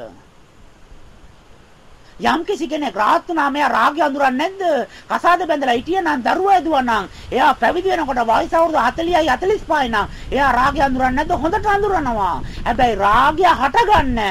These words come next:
හැබැයි රාගය දන්නව අඳුරනවා. ඒක නැති කරන්න බෑ. බලන්න නිරෝධය කියන එක මොනතරම් ශ්‍රේෂ්ඨ මංගල කරුණක්ද කියලා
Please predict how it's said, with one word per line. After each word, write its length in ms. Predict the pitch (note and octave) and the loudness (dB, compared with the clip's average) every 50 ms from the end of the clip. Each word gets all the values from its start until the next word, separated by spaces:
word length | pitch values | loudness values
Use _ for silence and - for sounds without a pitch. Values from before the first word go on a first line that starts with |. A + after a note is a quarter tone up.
| F3+ - - - - | -2 -4 -2 -2 0
හැබැයි 320 | - F#3+ G3+ G#3+ G#3+ G#3 | 0 2 2 2 2 2
රාගය 360 | F#3+ G3+ G3+ G#3 A3+ A#3+ C4 B3 A3+ | 2 2 4 4 2 2 2 0 0
දන්නව 420 | G#3+ G3+ G#3 G#3+ A#3 B3 A#3+ A3 G#3+ | 2 2 0 0 0 0 0 0 0
අඳුරනවා. 600 | G3 G3+ A3 - C#4 B3+ A3+ G#3+ G3+ F#3 - - | 0 0 -2 -2 -4 -2 -2 0 0 0 0 0
ඒක 260 | - G3 C4 C#4 - - | -2 -4 -4 -2 -2 -2
නැති 260 | F#4+ F#4 F4 F4 F4+ | -2 -2 -2 -2 -4
කරන්න 320 | - E4 D#4 D#4+ F4 F#4+ G4+ | -2 0 0 0 0 0 -2
බෑ. 460 | F4 E4+ D4+ C#4 B3+ G#3+ E3+ C#3 A2 - - - - - - - - - - - - - - - | 0 0 0 0 0 -2 -4 -6 -10 -14 -16 -18 -20 -20 -18 -18 -16 -16 -16 -16 -16 -16 -16 -10
බලන්න 360 | - - F3 G#3+ B3+ C#4+ D4 C#4+ | -6 -4 -2 -2 -2 -2 -2 -4
නිරෝධය 520 | A#3 G#3+ G#3+ A3+ C4+ D4+ D#4 C4+ D4+ B3 A#3 | -6 -6 -4 -4 -2 -2 -2 -2 -4 -6 -6
කියන 160 | C4+ B3+ B3 | -6 -8 -6
එක 80 | - A3 | -6 -6
මොනතරම් 540 | G3+ G3 G#3 B3 C4+ - B3+ B3 A#3 A3 G#3 - - - - | -6 -6 -6 -8 -6 -4 -2 -2 -2 -2 -4 -8 -12 -20 -20
ශ්‍රේෂ්ඨ 580 | - - - - G#3 A#3 C4 E4+ - - - D#4 C#4+ | -20 -18 -10 -4 -2 -2 -2 -2 -4 -6 -6 -6 -4
මංගල 420 | G3+ F#3+ G3 G#3+ C4 C#4 E4 D#4+ - | -2 -2 -2 0 0 0 0 0 0
කරුණක්ද 520 | - A3 A#3 C4+ D#4+ F4 F4+ E4+ E4 E4+ | 0 -2 -2 0 0 -2 -2 -2 -4 -6
කියලා 320 | A3+ B3 C4 B3+ A#3 G#3+ | -6 -6 -6 -4 -2 -2